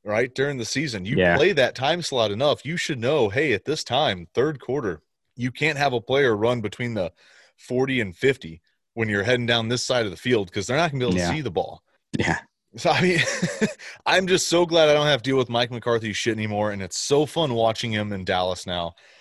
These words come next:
Speaker 1: I hope he stays. It looks like he is going to, but I
Speaker 2: He's
Speaker 1: hope
Speaker 2: the
Speaker 1: that he
Speaker 2: perfect,
Speaker 1: stays.
Speaker 2: like, punching bag for Dallas fans, too. So
Speaker 1: <laughs>
Speaker 2: it, it's just a match made in heaven.
Speaker 1: Yeah. I liked this tweet. Uh, the X F L, <laughs> always gotta bring them up.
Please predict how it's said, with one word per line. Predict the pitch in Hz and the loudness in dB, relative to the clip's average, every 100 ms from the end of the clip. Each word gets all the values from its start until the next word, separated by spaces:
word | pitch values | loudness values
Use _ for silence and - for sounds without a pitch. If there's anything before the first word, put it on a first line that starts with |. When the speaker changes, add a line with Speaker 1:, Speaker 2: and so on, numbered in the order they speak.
| _ - | _ -2
Speaker 1:
I | 107 | 0
hope | 127 127 | 2 0
he | 120 | -2
stays. | - 98 95 90 - - _ _ | 0 0 0 -2 -8 -14 _ _
It | _ 104 | _ -2
looks | 120 123 | -2 2
like | 123 113 | 2 2
he | 101 | 0
is | 104 95 | -2 0
going | 95 90 90 | -2 -4 -4
to, | 95 90 90 | -4 -4 2
but | - | 6
I | |
Speaker 2:
He's | 123 | 8
Speaker 1:
hope | 113 | 8
Speaker 2:
the | 151 | 6
Speaker 1:
that | 104 | 4
he | |
Speaker 2:
perfect, | 135 135 151 - | 4 4 4 2
Speaker 1:
stays. | |
Speaker 2:
like, | 127 110 120 | 0 0 0
punching | 131 135 104 | 0 0 -4
bag | 85 82 80 73 | -4 -8 -10 -10
for | - 82 | -10 -6
Dallas | 85 87 85 - | 0 2 2 0
fans, | - 87 87 - | -2 -2 -4 0
too. | 117 127 - | 4 4 2
So | - 90 | -2 0
Speaker 1:
<laughs> | 92 | 0
Speaker 2:
it, | 92 98 | 0 0
it's | 107 110 | 0 2
just | 139 131 | 0 2
a | |
match | 110 107 120 117 | 2 4 2 -2
made | 120 | 0
in | 120 | 0
heaven. | 120 135 110 85 - - | 0 -4 -6 -10 -12 0
Speaker 1:
Yeah. | 120 110 - _ _ _ _ _ _ | 2 2 -2 _ _ _ _ _ _
I | 143 | 2
liked | 151 156 151 | 4 4 2
this | 156 151 | 0 0
tweet. | - 151 175 - | 0 0 -2 0
Uh, | 123 120 107 | 2 4 4
the | 113 | 4
X | 123 - | 2 2
F | 131 120 | 2 4
L, | 117 131 - - | 4 2 -4 -10
<laughs> | 139 _ - | -12 _ -2
always | 170 127 | 0 2
gotta | 147 123 | 0 0
bring | 110 120 123 | 0 0 2
them | 117 | 2
up. | 120 | 2